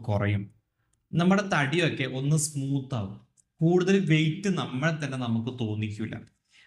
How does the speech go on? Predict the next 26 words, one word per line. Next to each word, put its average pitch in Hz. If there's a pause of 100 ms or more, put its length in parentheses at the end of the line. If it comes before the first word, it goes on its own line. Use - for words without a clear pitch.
അതുപോലെ 147
തന്നെ 123
കുറച്ച് 165
mentally 160 (240)
calm 113 (120)
ആകും. 98
ഇത്തരം 208
ഗുണങ്ങൾ 156
ഉണ്ടാകുന്ന 131
ഒരു 135
ഹോർമോണാണ് 113
എൻഡോർഫിൻ. 117 (520)
അതായത് 123
ഈ 123
ഒരു 165
വ്യായാമത്തിൽ 117 (140)
നല്ലവണ്ണം 151
സ്ട്രെച്ച് -
ആകുന്നുണ്ട് 143 (360)
എന്നാണ് 143
ഞാൻ 120
പറഞ്ഞു 107
വരുന്നത്. 104 (100)
ഈ 156
സ്ട്രെച്ച് 143
കാരണമായിട്ടാണ് 135